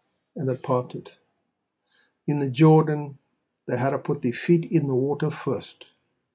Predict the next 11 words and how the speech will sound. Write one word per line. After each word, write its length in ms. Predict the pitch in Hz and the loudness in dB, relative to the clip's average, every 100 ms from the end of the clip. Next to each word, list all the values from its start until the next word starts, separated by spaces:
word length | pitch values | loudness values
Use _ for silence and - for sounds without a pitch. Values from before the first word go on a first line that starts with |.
| _ _ | _ _
for 160 | - 123 | -4 -4
it 100 | 117 | -4
to 100 | 127 | -10
stop. 360 | - - - - _ _ _ _ - - - | -10 -10 -10 -12 _ _ _ _ -20 -18 -8
And 160 | 147 | -2
I 120 | 139 | 0
believe 400 | 151 135 143 135 | 0 0 -2 -2
that's 260 | 131 123 - | -2 -4 -2
where 120 | 131 | -2
we 200 | 127 120 | 0 -2
are. 200 | 104 107 | -2 -10